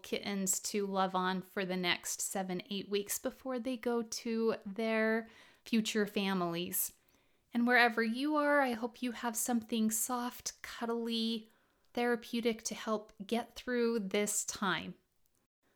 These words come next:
I want to say thank you for being here. Of all of the things you could be listening to or binge watching on Netflix at this moment,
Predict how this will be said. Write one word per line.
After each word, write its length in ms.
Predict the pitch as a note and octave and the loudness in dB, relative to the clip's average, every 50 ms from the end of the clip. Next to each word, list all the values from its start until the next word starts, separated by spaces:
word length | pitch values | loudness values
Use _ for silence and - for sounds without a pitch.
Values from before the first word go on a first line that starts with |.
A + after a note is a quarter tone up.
| _ _ _ - | _ _ _ -4
I 100 | A#3+ A#3+ | 0 2
want 200 | D#4+ F#4+ G#4+ G#4 | 4 4 4 4
to 100 | A4 G#4 | 4 4
say 360 | G#4+ - F4 D#4+ D#4 D4 - - - | 4 4 4 4 4 2 2 2 4
thank 320 | D4 C4+ C4+ C4+ - - | 6 6 6 6 4 0
you 100 | C4+ B3 | -6 -6
for 160 | - - C4+ | -2 0 0
being 320 | A#3 G#3+ G#3+ G#3 F#3+ F#3+ F#3+ | 0 2 2 2 2 2 0
here. 420 | F#3+ F#3+ - F3 E3+ D#3+ E3 - - - _ - | 0 0 0 0 0 0 0 -4 -8 -10 _ 2
Of 260 | A#3 A#3 A#3 A3+ A3+ | 4 4 4 2 -2
all 320 | - - - C4 D4 E4 F4 | -2 0 4 6 6 6 6
of 80 | E4+ | 4
the 80 | - F4 | 2 0
things 380 | E4+ - D4+ C#4 C4+ B3+ A3 - | 2 4 4 6 6 6 4 2
you 80 | A3 | 0
could 220 | G#3+ - G#3+ F#3+ G3 | 2 0 0 0 0
be 100 | G3 G3 | -2 -4
listening 540 | G#3 C4 D4+ D4 - - D#4 D4+ D4+ C#4+ | -2 -2 0 0 0 2 2 2 2 2
to 340 | - - C#4+ C#4+ C#4 C#4 C4+ A#3 | 2 2 2 4 4 4 4 6
or 300 | G3+ F#3 F3+ F#3 F3+ - | 6 6 4 2 0 0
binge 300 | - C4+ C#4+ D4+ C#4+ - | 4 6 6 6 6 6
watching 560 | C4+ C4+ C4+ C4 - - - C#4 C4+ C4 B3+ | 6 6 6 4 4 2 2 2 4 4 4
on 220 | B3 A3+ A3 A3 A3+ | 6 6 6 6 6
Netflix 420 | A#3+ - - - C4+ B3 - - | 4 2 0 -2 -2 -2 0 -2
at 180 | B3 A3+ A3 - | -2 -2 0 -2
this 200 | A#3+ A#3 - A#3 | -4 -2 0 0
moment, 480 | A3+ A3+ A3+ A3+ A#3+ B3 B3 A#3+ A3+ | 0 2 2 2 2 2 0 -2 -4